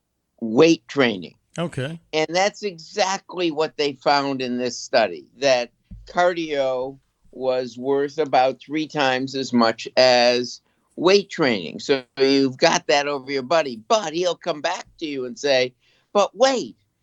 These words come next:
Speaker 1: the cardio requires sixty minutes a week, the weight training twenty minutes a week. So per twenty minute period,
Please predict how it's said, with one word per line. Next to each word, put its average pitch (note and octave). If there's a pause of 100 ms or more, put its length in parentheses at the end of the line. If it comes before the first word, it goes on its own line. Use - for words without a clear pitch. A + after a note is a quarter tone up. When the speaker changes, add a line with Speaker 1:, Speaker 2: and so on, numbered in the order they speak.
(240)
Speaker 1:
the D3
cardio F#3+
requires D3+
sixty G3
minutes B2+
a C3+
week, A#2+ (340)
the D3
weight D#3
training C#3
twenty F#3+
minutes A#2
a A#2+
week. A2 (640)
So D3
per F#3+
twenty F3+
minute D#3+
period, E3